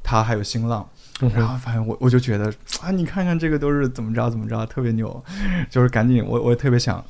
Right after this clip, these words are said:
Speaker 1: 呃，呃，上网。然后就让他们就找那个电信接了条电话线，我记得当时拨的是九一六三啊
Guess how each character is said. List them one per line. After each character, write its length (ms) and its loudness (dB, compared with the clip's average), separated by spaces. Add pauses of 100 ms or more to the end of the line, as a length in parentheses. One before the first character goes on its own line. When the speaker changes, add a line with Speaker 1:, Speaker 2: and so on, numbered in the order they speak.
Speaker 1:
呃， 480 2 (420)
呃， 280 -4 (680)
上 220 4
网。 220 -4 (440)
然 180 2
后 300 6
就 400 2
让 160 4
他 100 2
们 120 4
就 160 0 (240)
找 140 -4
那 80 -2
个 60 0
电 180 2
信 200 0
接 140 0
了 60 6
条 140 2
电 160 0
话 140 4
线， 260 2
我 100 2
记 120 -2
得 60 4
当 160 2
时 120 0
拨 260 2
的 120 2
是 300 -2
九 180 -4
一 140 4
六 180 4
三 260 0 (400)
啊 280 -4